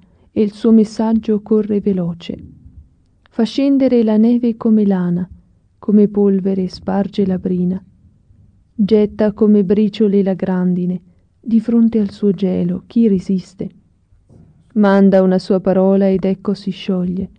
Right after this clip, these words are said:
fa soffiare il vento e scorrono le acque. Annunzia a Giacobbe la sua parola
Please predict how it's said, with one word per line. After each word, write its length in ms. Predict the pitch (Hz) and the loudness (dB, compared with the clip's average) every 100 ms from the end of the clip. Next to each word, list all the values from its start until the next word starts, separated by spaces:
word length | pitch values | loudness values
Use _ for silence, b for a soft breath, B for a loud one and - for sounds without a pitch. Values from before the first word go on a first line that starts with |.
| b b b b | b b b b
fa 140 | - | -4
soffiare 560 | 220 254 233 247 247 240 | -2 -2 -2 0 0 2
il 160 | 226 | 0
vento 480 | 196 233 247 247 226 | 0 0 0 -2 -2
e 120 | 220 | -2
scorrono 640 | 208 - 233 233 233 220 214 | -4 -4 -2 0 2 0 2
le 160 | 202 | -2
acque. 460 | 185 170 170 - - _ _ _ _ _ _ _ _ | -4 -6 -8 -12 -14 _ _ _ _ _ _ _ _
Annunzia 720 | 190 202 190 196 196 202 185 | 2 4 4 2 0 -2 -4
a 40 | |
Giacobbe 600 | 175 180 175 180 170 180 | -4 -6 -6 -6 -4 -4
la 100 | 180 | -4
sua 220 | 170 - 180 | -6 -8 -6
parola 480 | 185 180 180 185 | -4 -4 -4 -6